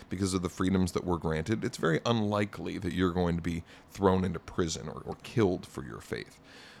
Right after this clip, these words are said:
But that if we are living our lives in a way that we don't ever experience opposition, there's never any discomfort in our lives because of the stand that we take for Jesus,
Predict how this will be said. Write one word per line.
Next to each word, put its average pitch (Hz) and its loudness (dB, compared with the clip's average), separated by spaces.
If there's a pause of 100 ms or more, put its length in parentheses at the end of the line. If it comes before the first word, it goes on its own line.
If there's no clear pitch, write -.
But 127 4
that 135 6
if 127 2
we 165 2
are 233 4
living 127 2
our 107 6
lives 92 4
in 92 4
a 90 6
way 90 4
that 82 -2 (440)
we 120 4
don't 147 2
ever 139 4
experience 110 2
opposition, 87 -4
there's 110 0
never 147 2
any 120 2 (140)
discomfort - -2
in 92 -2
our 87 0
lives 85 0
because 95 -2
of 87 -4
the - -10
stand 95 0
that - -4
we 90 -8
take 90 -8
for 82 -4
Jesus, 85 -6